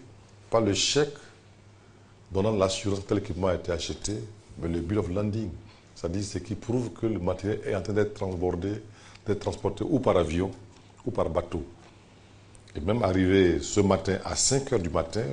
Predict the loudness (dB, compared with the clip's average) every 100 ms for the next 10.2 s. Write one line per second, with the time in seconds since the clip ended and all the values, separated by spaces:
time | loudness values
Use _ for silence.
0 | -4 -4 -2 -4 -2 -4 -2 -2 -2 -4
1 | -2 -4 0 0 0 -2 -2 -2 -4 -6
2 | -4 -4 -2 -4 -4 -2 -2 0 0 0
3 | -2 -4 -2 -4 -6 -10 -20 -20 -10 2
4 | 2 4 0 0 -2 -2 -6 -4 -2 -2
5 | -4 -14 -20 -20 -20 -18 -6 -6 -2 -2
6 | 2 0 0 -2 -2 -6 -4 -6 -8 -14
7 | -20 -20 -20 -20 -4 -4 -2 0 0 2
8 | 2 2 0 -2 -4 -4 -10 -20 -20 -20
9 | -20 -20 -10 -4 -2 2 4 6 4 2
10 | 0